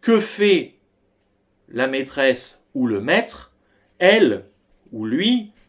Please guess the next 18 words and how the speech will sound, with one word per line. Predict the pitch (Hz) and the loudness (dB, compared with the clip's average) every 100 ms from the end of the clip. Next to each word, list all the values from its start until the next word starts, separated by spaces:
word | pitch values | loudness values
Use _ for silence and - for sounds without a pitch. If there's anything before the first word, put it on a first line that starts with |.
| _ | _
va | 139 143 | -2 0
pas | 208 226 | 4 2
s'amuser | - 127 131 165 240 | 2 -4 -2 -2 0
à | 160 | 2
mettre | 180 - | 0 -2
un | 180 | -10
croche-pied | - 185 196 - - 240 190 | 2 4 4 -2 -2 2 4
à | |
l'élève. | 156 220 247 175 107 98 _ _ _ _ _ _ _ | 4 4 4 0 -4 -12 _ _ _ _ _ _ _
Voilà, | 131 185 147 - | -2 0 0 -4
sinon | - 143 180 104 | -10 -4 -4 -4
on | |
va, | 101 117 110 117 - | -8 -10 -10 -12 -12
il | 110 | -8
va | 101 | -4
avoir | 127 110 | -4 -4
des | 107 | -6
problèmes. | - 170 202 139 | 0 2 2 0